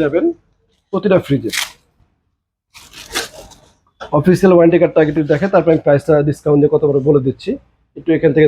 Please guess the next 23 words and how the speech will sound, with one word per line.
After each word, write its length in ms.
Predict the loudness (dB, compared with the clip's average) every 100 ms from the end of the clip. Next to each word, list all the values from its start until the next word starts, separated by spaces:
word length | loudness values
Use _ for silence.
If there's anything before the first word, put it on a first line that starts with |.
| 4
দেখেন, 200 | 2 0 -2 _ _ _ _ -12
এটা 120 | 0 2 4
মেইন 180 | 4 4 2
পার্ট 180 | 0 0
যেটা, 160 | -4 -4 -4
কম্প্রেসার 320 | -6 -6 -2
গ্যারান্টি 220 | -2 -2 -2
বারো 120 | 0 0
বছর, 180 | -2 -2 -4 -6
স্পেয়ার 240 | -4 0 0
পার্ট 140 | -2 0
চার 140 | 0 2 0
বছর, 180 | -2 -4
সেলস 220 | -2 -4 -4
পাবেন 180 | -4 -2 -4
আপনি, 160 | -2 -2 -4 _ _ -6
আফটার 200 | -2 0
সার্ভিস 200 | 0 0 0
পাঁচ 120 | -2 -2
বছর। 140 | -2 0
এবং 80 | 0
এখানে 160 | 0 0
কিন্তু 160 | 2